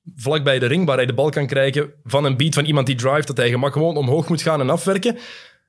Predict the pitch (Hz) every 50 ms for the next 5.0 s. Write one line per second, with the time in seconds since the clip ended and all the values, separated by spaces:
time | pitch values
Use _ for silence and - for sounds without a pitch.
0 | _ - - 120 123 98 117 147 190 190 202 165 147 - - 131 120 110 117 123
1 | 160 180 202 208 185 185 175 220 208 170 139 135 - - - 160 185 202 175 160
2 | 175 170 165 - 170 135 117 139 165 180 - - - 151 139 139 131 127 117 123
3 | 139 139 135 120 113 113 98 165 175 180 180 180 - 208 202 196 - - - -
4 | - _ _ _ _ _ _ _ _ - - 92 101 123 143 135 - - - -